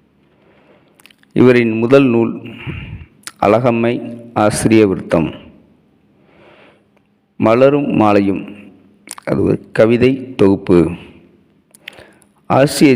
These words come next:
ஜோதி வந்து Light of Asia என்ற நூலின் மொழிபெயர்ப்பு. இந்த Light of Asia என்ற நூல் வந்து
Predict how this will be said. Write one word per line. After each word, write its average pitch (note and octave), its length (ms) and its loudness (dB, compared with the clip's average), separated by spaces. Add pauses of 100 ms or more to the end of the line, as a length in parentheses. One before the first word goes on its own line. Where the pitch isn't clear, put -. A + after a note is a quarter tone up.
ஜோதி G#2+ 260 4 (1700)
வந்து G2+ 240 2 (840)
Light A#2 340 0
of - 80 -2 (1040)
Asia A2 480 2 (520)
என்ற G2 180 2
நூலின் G#2 380 2 (280)
மொழிபெயர்ப்பு. F2+ 600 2 (960)
இந்த A2+ 220 2
Light C3+ 240 2
of C#3+ 100 -2 (100)
Asia A#2+ 300 2 (480)
என்ற A#2 220 2
நூல் A#2 240 2
வந்து A#2+ 200 2